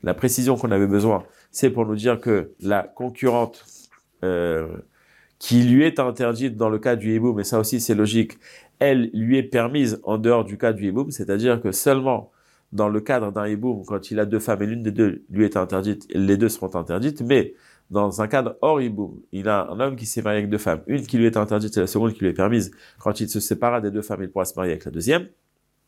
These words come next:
Ça, c'est ce que Rabbi nous a précisé. Euh, pardon, c'est ce que Rava nous a précisé.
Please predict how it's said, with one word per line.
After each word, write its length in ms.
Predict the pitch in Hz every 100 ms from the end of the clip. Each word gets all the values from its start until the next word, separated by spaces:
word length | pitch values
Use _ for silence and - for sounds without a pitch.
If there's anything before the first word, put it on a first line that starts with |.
| _ _ - - _ _ - -
Ça, 180 | -
c'est 140 | 127 113
ce 80 | -
que 260 | 123 120
Rabbi 380 | 107 107 110 107
nous 180 | 101 95
a 60 | 101
précisé. 500 | - 90 85 101 156 165 - - _ -
Euh, 580 | 98 92 90 87 87 87 78 - - - - 107
pardon, 200 | 123 123
c'est 120 | 113
ce 80 | 98
que 80 | 113
Rava 320 | 104 117 139
nous 160 | 117
a 80 | 101
précisé. 540 | - 85 - 104 170